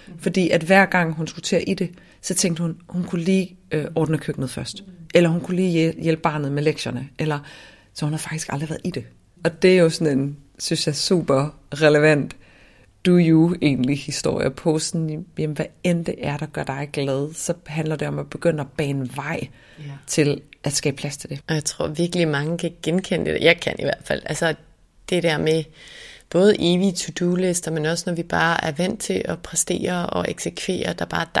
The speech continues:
Speaker 2: er jo altid noget, du kan gøre. Så der er altid et eller andet, "Uh, hvis jeg gør det der nu, så har jeg mere tid i morgen."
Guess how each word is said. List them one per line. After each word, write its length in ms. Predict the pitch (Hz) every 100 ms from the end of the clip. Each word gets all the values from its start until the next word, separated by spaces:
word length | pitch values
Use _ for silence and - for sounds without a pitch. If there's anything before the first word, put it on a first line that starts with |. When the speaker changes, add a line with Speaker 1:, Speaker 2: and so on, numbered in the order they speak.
| -
Speaker 2:
er 100 | -
jo 200 | 233 247 -
altid 420 | 180 - - -
noget, 280 | 160 156 156
du 80 | 175
kan 160 | 170
gøre. 300 | 175 160 156
Så 60 | 156
der 60 | -
er 40 | - _ 135
altid 320 | - - 180
et 80 | - _ -
eller 180 | 185
andet, 140 | 180 180
"Uh, 100 | 190
hvis 160 | 185 -
jeg 100 | 180
gør 160 | 196
det 140 | 196 185
der 80 |
nu, 220 | 180 190 190 - - -
så 180 | -
har 180 | 202 190
jeg 140 | 175 160
mere 220 | 156 175
tid 220 | 175 165
i 60 | 160
morgen." 460 | 160 147 160 175